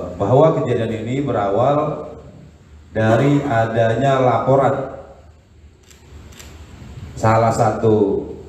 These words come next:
kantor penukaran mata uang asing atau money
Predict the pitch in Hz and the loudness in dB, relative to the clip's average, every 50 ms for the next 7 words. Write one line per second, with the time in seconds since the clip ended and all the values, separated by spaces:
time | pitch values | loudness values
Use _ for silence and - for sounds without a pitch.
0 | - - - - - - - - - - 117 113 - - - 117 113 120 135 147 | -20 -20 -20 -20 -20 -20 -20 -16 -8 -6 -4 -4 -4 -2 2 4 4 4 4 0
1 | - - - - 123 110 110 107 110 107 104 104 104 - 104 104 - - 107 104 | -2 -4 -6 -6 -6 -4 -4 -4 -2 -2 0 0 -2 -2 -4 -6 -4 -4 -2 0
2 | 101 101 98 98 98 98 98 - 117 123 127 151 151 - 98 - - 104 98 98 | 2 2 0 0 -2 -4 -4 -4 -2 -2 -2 -2 -4 -6 -6 -4 -2 -2 0 0
3 | 98 98 98 | -2 -2 -4